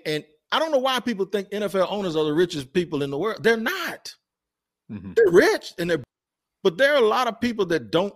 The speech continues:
Speaker 1: own sports teams. Does Elon Musk own a sports team?
Speaker 2: No.
Speaker 1: Does the guy who own, owns Oracle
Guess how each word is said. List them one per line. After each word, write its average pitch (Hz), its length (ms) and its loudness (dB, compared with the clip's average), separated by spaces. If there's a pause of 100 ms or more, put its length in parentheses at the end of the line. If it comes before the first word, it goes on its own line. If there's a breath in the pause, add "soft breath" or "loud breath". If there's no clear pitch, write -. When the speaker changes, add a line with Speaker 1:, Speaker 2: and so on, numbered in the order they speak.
Speaker 1:
own 170 280 -2
sports - 420 -8
teams. 202 280 -8
Does 165 220 -4
Elon 339 380 -2
Musk 214 280 -2
own 202 180 -6
a 135 40 -6
sports 208 380 -10
team? 269 240 -12 (1400)
Speaker 2:
No. 123 200 -8
Speaker 1:
Does 180 160 -4
the 180 100 -2
guy 233 240 4
who 349 160 4
own, 226 240 2 (220)
owns 202 340 2
Oracle 226 560 2